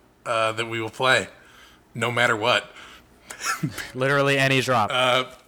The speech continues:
Speaker 1: send it to faux boys drops at gmail dot com.
Speaker 2: And if you have a question for the show, uh, send us an email at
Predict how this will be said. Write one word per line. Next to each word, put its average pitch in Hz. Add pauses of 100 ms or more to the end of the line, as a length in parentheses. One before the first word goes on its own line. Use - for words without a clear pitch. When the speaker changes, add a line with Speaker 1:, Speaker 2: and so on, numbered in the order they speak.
(200)
Speaker 1:
send 160
it 165
to 175
faux 160
boys 143
drops - (100)
at 139
gmail 120
dot 139
com. 160 (1500)
Speaker 2:
And 135
if -
you 131
have 131
a 123
question 156
for -
the 151
show, 143
uh, 120
send 127
us 120
an 123
email 120
at 120